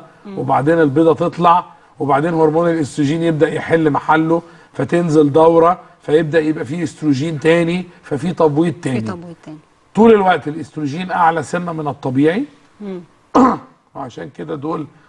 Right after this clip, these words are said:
Speaker 2: معرضين لأمراض القلب، ومعرضين ل-، للمشاكل اللي ممكن تصيب العظم لما يكبروا في يوم من الأيام.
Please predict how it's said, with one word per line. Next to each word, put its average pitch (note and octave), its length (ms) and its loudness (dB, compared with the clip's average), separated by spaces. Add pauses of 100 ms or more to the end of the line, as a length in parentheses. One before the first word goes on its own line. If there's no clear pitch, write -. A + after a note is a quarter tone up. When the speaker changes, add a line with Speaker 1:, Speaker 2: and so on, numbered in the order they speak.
(140)
Speaker 2:
معرضين D#3 760 2
لأمراض D3 880 0
القلب، D3+ 540 -2 (460)
ومعرضين D3 920 -2
ل-، D3+ 420 -4
للمشاكل D3 720 -2
اللي C3+ 140 -6
ممكن C#3+ 340 -8
تصيب C#3+ 360 -6
العظم B2 500 0
لما B2+ 280 -10
يكبروا B2+ 380 0
في - 180 -10
يوم C#3 120 -8
من C3 120 -8
الأيام. B2 260 -8